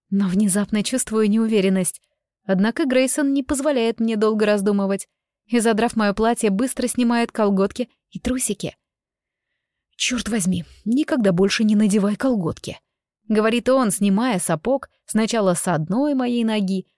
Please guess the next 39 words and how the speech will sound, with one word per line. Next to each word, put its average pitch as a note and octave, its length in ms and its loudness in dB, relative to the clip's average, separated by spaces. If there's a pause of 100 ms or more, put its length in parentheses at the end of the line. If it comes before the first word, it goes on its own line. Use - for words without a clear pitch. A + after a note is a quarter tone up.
а A3+ 100 0
затем B3+ 360 2
с G#3+ 40 2
другой, F#3 420 2
вместе G#3 360 -2
с - 60 -4
колготками F#3 720 0 (120)
и A#3+ 100 -2
нижним G#3 420 2
бельем. E3 540 0 (1120)
Он B3+ 160 0
вновь B3+ 280 0
устраивается G#3 680 0
между F#3+ 280 2
моих G3 260 0
ног, A3+ 260 -2 (280)
подхватывает A3+ 640 2
сначала G3+ 480 2
одну, G#3+ 340 2
затем G3 380 2
другую G3 540 2 (280)
и G3+ 80 -4
кладет A3+ 460 0
себе C4 200 0
на C4 140 2
плечи. B3+ 440 -4 (800)
Я G#3+ 180 0
прислоняюсь G#3 560 0
спиной G#3 340 0
к G3 40 -2
двери, A3+ 320 0 (240)
но A#3 120 2
вес A3+ 240 2
моего A3+ 240 4
тела B3 260 2
приходится A#3 580 0
на A#3+ 80 2
его A#3+ 240 2
плечи, G3+ 460 0